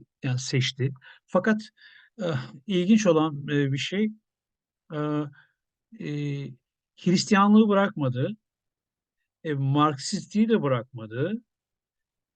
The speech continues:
E, İslam'ı da kattı buna. Sanki,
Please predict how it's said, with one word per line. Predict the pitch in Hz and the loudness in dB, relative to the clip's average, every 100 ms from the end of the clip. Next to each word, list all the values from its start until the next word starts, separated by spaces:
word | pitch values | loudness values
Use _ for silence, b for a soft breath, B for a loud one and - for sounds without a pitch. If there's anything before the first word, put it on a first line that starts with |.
| _ - | _ -16
E, | - - | -14 -10
İslam'ı | - - 170 180 220 | -10 0 0 4 2
da | 220 | 2
kattı | 175 143 - 135 | 0 -4 -4 -6
buna. | 120 127 185 214 _ _ _ _ _ - | -4 -4 -4 -8 _ _ _ _ _ -14
Sanki, | - 151 139 151 147 | -6 -4 -4 -6 -8